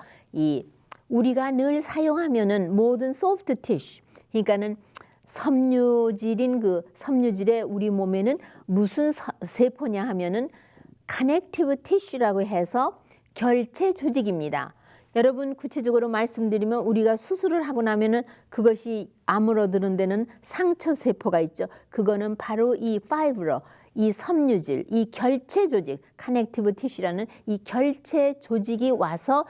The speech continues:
짜깁기를 해줘서 우리 몸이, 어, 여며지는 것입니다. 이런 그 모든 것들에 대해서 우리가 세심히 조심해야 되고 그다음에 불면증을 일으키는 늦은 저녁이라든가 과식이라든가 간식이라든가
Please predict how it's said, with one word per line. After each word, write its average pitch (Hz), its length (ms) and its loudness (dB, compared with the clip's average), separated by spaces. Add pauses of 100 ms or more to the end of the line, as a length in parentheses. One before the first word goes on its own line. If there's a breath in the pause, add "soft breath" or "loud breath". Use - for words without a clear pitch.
(140 loud breath)
짜깁기를 214 640 0 (260 loud breath)
해줘서 220 720 0 (320 soft breath)
우리 214 240 2
몸이, 196 480 0 (160 loud breath)
어, 170 160 0 (100)
여며지는 196 600 2
것입니다. 151 720 -2 (560 soft breath)
이런 302 380 2
그 330 160 0
모든 320 680 2
것들에 233 460 0
대해서 175 360 2
우리가 180 300 0
세심히 185 540 -4 (180 soft breath)
조심해야 170 680 -4
되고 - 360 -4 (360)
그다음에 185 360 0
불면증을 214 800 0
일으키는 170 540 0
늦은 180 300 0
저녁이라든가 160 760 0
과식이라든가 156 920 -4
간식이라든가 190 1040 -2